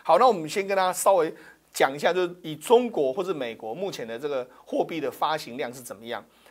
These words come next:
我们为大家讲下一张表，里面有美国的这个M two的这个，这个数量。那M two的数量，我有一个红线画出来的，这个是二十一兆美金左右。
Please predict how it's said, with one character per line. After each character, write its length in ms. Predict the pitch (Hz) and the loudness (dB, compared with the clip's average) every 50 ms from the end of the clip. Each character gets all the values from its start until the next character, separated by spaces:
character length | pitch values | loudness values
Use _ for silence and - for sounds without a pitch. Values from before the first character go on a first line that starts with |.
| - _ - | -20 _ -4
我 100 | 156 160 | -2 -2
们 300 | 190 208 220 220 226 226 | -2 -2 -4 -4 -2 2
为 160 | 233 233 240 | 2 4 4
大 180 | 233 226 233 | 4 2 2
家 60 | 233 233 | 0 -2
讲 240 | - - 123 123 127 | -4 -6 -6 -6 -6
下 200 | 127 - - 208 | -6 0 2 2
一 20 | 190 | 2
张 180 | 190 185 - | 2 0 -2
表， 200 | 190 - 123 110 | -2 -4 -4 -4
里 100 | 110 113 | -4 -6
面 140 | 131 160 151 | -6 -4 -4
有 100 | 135 131 | -4 -4
美 300 | 131 131 131 123 117 117 | -4 -4 -4 -4 -6 -6
国 260 | 113 - 123 113 120 | -10 -10 -10 -8 -6
的 140 | 123 127 117 | -6 -6 -8
这 100 | 113 151 | -6 -4
个 140 | 147 131 - - | -6 -6 -6 -6
M 200 | - 147 151 185 | -6 -6 -6 -6
two 200 | 220 - 214 190 | -8 -8 -6 -4
的 120 | 147 143 | -4 -4
这 100 | 135 151 | -4 -4
个， 220 | 147 170 170 - 226 _ _ _ _ _ | -6 -6 -6 -8 -8 _ _ _ _ _
这 100 | - - | -10 -8
个 180 | 180 151 139 151 - - | -6 -6 -6 -8 -10 -16
数 300 | - - - - 220 156 | -12 -12 -8 -8 -6 -4
量。 180 | 156 165 147 120 - - - - - - | -2 -2 -2 -2 -4 -10 -20 -20 -8 0
那 100 | - 254 | 4 6
M 120 | 254 247 | 6 6
two 120 | 226 - 214 | 4 2 2
的 40 | 214 | 0
数 160 | - 233 240 | 2 2 4
量， 160 | 233 214 175 | 4 4 4
我 120 | 156 185 | 4 4
有 120 | 202 165 147 | 4 4 2
一 60 | 170 | 2
个 200 | 160 160 147 - - | -2 -2 -2 -4 -10
红 280 | - - - 147 151 175 | -12 -8 -6 -6 -6 -6
线 240 | - - 277 180 156 156 151 | -8 -6 -6 -6 -8 -8 -8
画 240 | - - - 175 | -2 2 2 2
出 200 | 151 - - 151 143 | 2 0 -4 -4 -4
来 120 | 123 110 | -4 -4
的， 160 | 107 101 104 - _ _ _ _ _ _ _ _ _ - - _ _ - | -4 -8 -14 -16 _ _ _ _ _ _ _ _ _ -20 -20 _ _ -4
这 120 | - 233 | -2 -2
个 80 | 185 190 | 0 -2
是 240 | 175 - 175 139 - - - - _ - | -4 -4 -6 -8 -10 -12 -20 -20 _ 0
二 120 | - 208 | 2 2
十 180 | 196 - - 156 | 2 2 -4 -12
一 180 | 147 170 170 | -12 -12 -12
兆 340 | 170 151 - 180 147 117 110 - _ _ _ | -6 2 4 4 4 4 2 -6 _ _ _
美 160 | - 131 123 | -14 -14 -14
金 240 | 120 120 - 123 139 | -14 -12 -14 -14 -14
左 240 | 139 - 113 98 98 | -14 -16 -16 -14 -12
右。 180 | 113 120 110 | -12 -12 -12